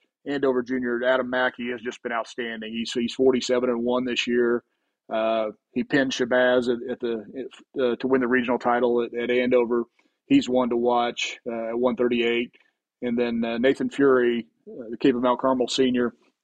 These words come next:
uh, he beat Wunsch in the finals at, at one ninety, and he's forty-three and one. And,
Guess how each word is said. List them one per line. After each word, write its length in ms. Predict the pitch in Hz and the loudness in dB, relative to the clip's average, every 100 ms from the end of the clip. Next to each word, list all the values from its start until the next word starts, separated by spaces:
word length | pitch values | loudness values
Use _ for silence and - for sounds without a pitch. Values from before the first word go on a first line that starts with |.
| _ _ _ _ - - | _ _ _ _ -14 -4
uh, 180 | 117 110 104 | 0 0 2
he 80 | |
beat 200 | 151 156 | 4 4
Wunsch 280 | 127 143 135 | 2 0 0
in 80 | 127 | -4
the 60 | 123 | -4
finals 500 | 135 135 131 127 120 | -2 2 2 0 -4
at, 100 | 113 | -6
at 120 | 127 | -8
one 240 | 120 127 127 | -4 -4 -2
ninety, 440 | 127 127 127 123 | -4 -4 -4 -6
and 60 | 120 | -4
he's 180 | 135 - | -6 -6
forty-three 500 | 135 131 123 131 123 | -4 -4 -2 -2 -2
and 100 | 120 | -2
one. 400 | 123 123 127 120 | -4 -2 -2 -4
And, 140 | 104 | -8